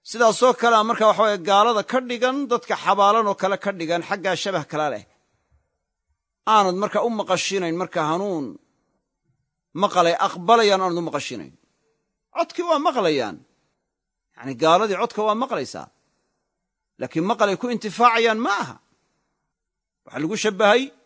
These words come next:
gaaladii kuwa dhintay ee xabaalaha ku jira lagu shabbahay. Wuxuu kaloo Ilaahay inoo sheegayaa,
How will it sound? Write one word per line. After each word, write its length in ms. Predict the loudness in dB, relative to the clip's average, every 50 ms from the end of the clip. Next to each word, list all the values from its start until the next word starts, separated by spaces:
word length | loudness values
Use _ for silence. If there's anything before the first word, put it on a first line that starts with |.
| _ _ _ _ _ _ _ _ _ _ _ _ _ _ _ _ _ _ _ _ _ _ _ _ 0
gaaladii 420 | 2 4 4 4 4 2 0 -2
kuwa 200 | -2 -2 -2 0
dhintay 320 | 0 0 -2 -2 0 0 0
ee 40 | 0
xabaalaha 380 | 0 2 2 4 4 4 2
ku 100 | 0 -2
jira 240 | -6 -6 -4 -4 -4
lagu 140 | -4 -6 -10
shabbahay. 380 | -12 -14 -16 -16 -18 -20 -20 _ _ _ _ _ _ _ _ _ _ _ _ _ _ _ _ _ _ _ _ _ _ _ _ _ -2
Wuxuu 160 | 0 0 2
kaloo 220 | 6 6 8 8 8
Ilaahay 200 | 8 6 6 6
inoo 140 | 4 2
sheegayaa, 540 | 2 4 4 4 4 4 2 2 0 -4 -6